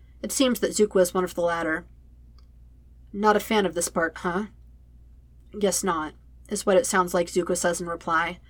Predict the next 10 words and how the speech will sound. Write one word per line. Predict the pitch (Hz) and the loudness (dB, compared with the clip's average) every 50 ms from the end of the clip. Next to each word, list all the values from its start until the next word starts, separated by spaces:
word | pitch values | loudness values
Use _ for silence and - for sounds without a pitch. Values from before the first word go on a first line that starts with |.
| - - - - - - | -20 -20 -20 -20 -10 -4
but | - 233 | 0 0
he's | 233 - | 0 0
quiet | - - 262 240 233 214 | 4 8 8 8 8 8
enough | 190 180 180 - - | 4 4 2 0 0
that | - 170 | -2 -2
Sokka | - - 180 185 - 190 180 | 0 2 2 2 2 0 -4
can't | - - 190 180 180 | -2 -4 -4 -4 -2
be | 185 180 | -4 -4
entirely | 180 180 - - 180 175 165 160 170 160 | -4 -4 -2 -2 -2 -2 -2 -4 -4 -6
sure. | - - 185 170 160 160 170 - | -4 -2 -2 -2 -2 -4 -6 -10